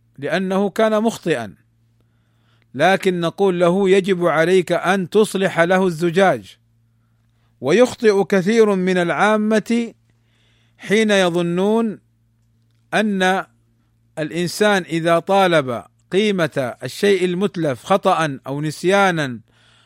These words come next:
أو إكراها أنه إثم أو أنه ضرر أو أنه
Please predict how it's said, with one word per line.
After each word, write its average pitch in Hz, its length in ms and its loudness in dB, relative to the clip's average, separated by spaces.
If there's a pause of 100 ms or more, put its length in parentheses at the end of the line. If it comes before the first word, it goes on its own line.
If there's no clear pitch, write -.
(220)
أو 170 140 0
إكراها 202 760 0
أنه 185 340 -2 (640)
إثم 196 580 -2 (800)
أو 202 400 4
أنه 190 680 -2
ضرر 185 800 0 (640)
أو 175 200 0
أنه 196 840 0